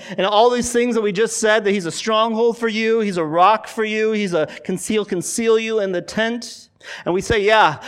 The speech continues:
well, I, I wanna serve God, I wanna follow after God, but why don't I do it? And it's just not worth it. It's just such a struggle, so I'm not gonna pick the Bible up.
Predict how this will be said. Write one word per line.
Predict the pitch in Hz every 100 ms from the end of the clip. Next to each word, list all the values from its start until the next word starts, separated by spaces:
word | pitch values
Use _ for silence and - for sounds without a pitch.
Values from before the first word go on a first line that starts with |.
| 208
well, | 185 190 202 190
I, | 208
I | 220 214
wanna | 240 285
serve | - 269 254
God, | 233 240 240
I |
wanna | 233 240
follow | 247 247 247
after | 240 226
God, | 214 226
but | 208
why | 208 262
don't | 330 294
I | 247
do | 196 285 269
it? | 160 - - - -
And | 208 208
it's | 208
just | 269 285
not | 262 247
worth | 247 277 247
it. | 185
It's | 180
just | 302
such | 349 269
a |
struggle, | - - - 214 233 214 190
so | 190
I'm |
not | 226 262
gonna | 349
pick | 269 -
the |
Bible | 175 170 160 165
up. | 170